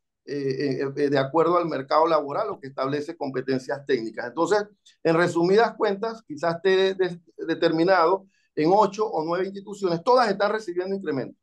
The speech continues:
de treinta, cuarenta, cincuenta millones, pero esas son las que más, eh, sobresalen y cuando yo te reduzco eso ahí,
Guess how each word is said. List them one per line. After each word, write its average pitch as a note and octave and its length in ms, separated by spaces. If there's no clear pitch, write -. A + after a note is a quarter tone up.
de C3+ 120
treinta, D3 480
cuarenta, D3+ 540
cincuenta D3 500
millones, E3+ 420
pero F3 180
esas G#3+ 200
son G#3 160
las G#3+ 120
que D3+ 140
más, E3 440
eh, D#3+ 140
sobresalen F3+ 640
y E3+ 100
cuando D3+ 260
yo F3 160
te A3+ 120
reduzco G3 520
eso G#3+ 240
ahí, G#3 240